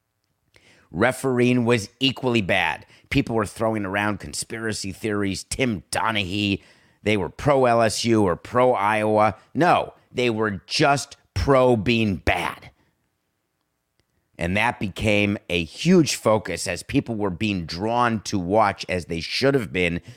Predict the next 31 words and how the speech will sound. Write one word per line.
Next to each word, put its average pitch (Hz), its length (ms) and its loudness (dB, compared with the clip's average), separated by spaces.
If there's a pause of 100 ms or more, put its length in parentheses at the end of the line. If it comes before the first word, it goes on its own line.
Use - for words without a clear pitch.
because 107 300 0
of 95 100 -4
what 110 160 0
was 104 140 -4
happening 95 380 -2
on 87 100 -2
the 82 60 -6
court. - 300 -8 (920)
So - 140 0
I'm 139 100 4
watching 180 360 4
the 113 60 2
game, 90 460 0 (1300)
and 120 440 2 (320)
let 147 140 2
me 143 100 0
give 117 280 2
you 104 520 4 (420)
two 175 220 2
truths. - 720 -4 (400)
The 110 80 -2
first 196 440 2
one 95 360 2 (300)
is 113 200 2
that 117 260 2 (140)
I 120 140 0
had 120 140 2
not 110 300 0
watched 98 400 0
one 123 520 0
game 90 460 0